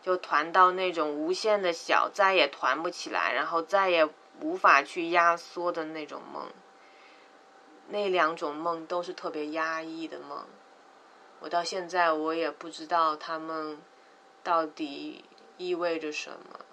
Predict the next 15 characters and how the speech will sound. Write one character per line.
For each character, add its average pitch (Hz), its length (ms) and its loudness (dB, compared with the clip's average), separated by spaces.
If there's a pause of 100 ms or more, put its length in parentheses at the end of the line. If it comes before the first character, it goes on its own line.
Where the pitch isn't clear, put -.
因 170 160 -12
为 165 100 -4
我 160 240 -2
已 156 140 -6
经 151 480 -12 (100)
不 139 140 -16
做 160 240 -8
那 151 120 -10
样 147 200 -10
的 139 80 -14
梦 143 200 -14
了。 147 280 -20 (4000)
还 156 180 -6
有 165 180 0
什 - 200 -12